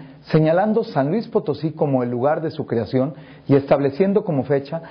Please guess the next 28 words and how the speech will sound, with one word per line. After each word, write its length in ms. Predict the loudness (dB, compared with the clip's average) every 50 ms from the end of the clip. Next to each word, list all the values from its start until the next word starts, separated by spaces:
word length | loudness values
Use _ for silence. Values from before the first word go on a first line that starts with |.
| -20 -20 -2
la 140 | 2 4 4
del 180 | 4 4 2 2
último 380 | 0 0 0 0 0 2 2
día 220 | 2 2 0 0 0
de 120 | -2 -6
su 140 | -6 -6 -8
estancia 480 | -8 -4 -2 0 0 0 0 -2 -2 -2
en 80 | -2
San 220 | -2 -2 -2 0 0
Luis, 260 | -2 -4 -4 -8 -20 -20 -20 -20 -20 -12 0
tras 260 | 2 2 2 4 2
huir 240 | 4 4 4 4 2
de 100 | 2 2
la 140 | 2 0 0
penitenciaría 720 | -2 -2 -2 -2 -2 -4 -4 -2 -2 -4 -2 0 0 0
de 120 | 0 0
nuestro 260 | -2 -4 -6 -6 -6 -8
estado, 480 | -8 0 2 2 2 2 -2 -8 -12 -16 -20 -20 -12 0
donde 220 | 2 2 4 4 2
estaba 340 | 2 2 2 2 2 2 2
preso 380 | 0 0 0 0 0 0 0
desde 320 | 0 0 -2 -2 -2 -4 -4
julio 320 | -2 -4 -2 0 0 0
del 120 | 0 -2
mismo 360 | -4 -4 -4 -4 -2 -2 -2 -2
año. 180 | -2 -4 -6 -8 -12 -18 -20 -20 -20 -20 -20 -20 -20 -20 -20 -20 -18
Sin 180 | 0 2 2 4
embargo, 520 | 4 4 2 2 2 0 -2 -4 -4 -12